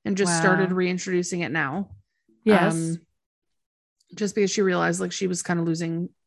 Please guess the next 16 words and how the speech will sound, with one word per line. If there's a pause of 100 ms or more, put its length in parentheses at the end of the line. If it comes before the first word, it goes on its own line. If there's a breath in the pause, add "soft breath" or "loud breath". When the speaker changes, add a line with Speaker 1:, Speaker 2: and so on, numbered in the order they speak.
(360)
Speaker 1:
touch
with
some
of
the
peop-,
some
people
that
she
wanted
to
be
in
touch
with.